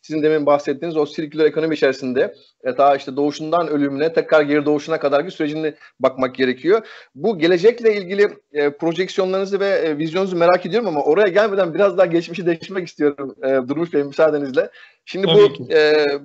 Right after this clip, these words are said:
Speaker 1: T S sekiz yüz yirmi beş ve Web T R gibi yazılımlardaki katkılarınızı biz de biliyoruz. Çok teşekkür ederiz gerçekten. Hem kendi adıma hem de çocuklarıma da teşekkür ediyorum bu yaptığınız çalışmalardan dolayı. E, fakat bunlardan önce, hani bunlar için kamu tarafında ve teknik tarafında yapılanlar. Fakat bir taraftan da hayat yürüyor.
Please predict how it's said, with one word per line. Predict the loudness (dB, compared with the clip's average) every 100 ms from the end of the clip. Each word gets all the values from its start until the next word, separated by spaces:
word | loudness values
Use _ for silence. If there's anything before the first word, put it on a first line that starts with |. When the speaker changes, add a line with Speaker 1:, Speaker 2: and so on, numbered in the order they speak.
| -6
Speaker 1:
T | -4 0
S | -2
sekiz | -2
yüz | -8 -8
yirmi | -8
beş | -8 -6
ve | -8
Web | -8
T | -6 -4
R | -2
gibi | -2 -2
yazılımlardaki | -2 -2 2 2 0
katkılarınızı | 0 -2 0 -2 -2 -4
biz | -4 0
de | 0
biliyoruz. | 2 0
Çok | -2 -6
teşekkür | -4 -2 0
ederiz | -2 2
gerçekten. | 2 2 -2 -4 -6 -6 _ _
Hem | -2 -2
kendi | 0 0 2
adıma | 2 2 2
hem | 2 0
de |
çocuklarıma | -4 -4 -2 -2 0
da | -4 -6 _ -14
teşekkür | -8 -8 -4
ediyorum | -4 0 -2 2
bu |
yaptığınız | 4 4 0 -2
çalışmalardan | -4 0 2 2 0
dolayı. | 2 4 4 2 -2 -20 -20 -4
E, | 2 4 4 2
fakat | 0 0 0
bunlardan | -16 -8 -2 2 4 4
önce, | 2 -2 0 -2 -2 -8
hani | -6
bunlar | -4 -4
için | -4 -4
kamu | -2 -2
tarafında | 0 -2 0 0
ve | 0
teknik | 0 -6 -4
tarafında | -4 -2 -2
yapılanlar. | 0 -2 -4 -8
Fakat | -2 -2 0
bir |
taraftan | 0 0 0
da | 0
hayat | 4 2 0
yürüyor. | -4 -2 0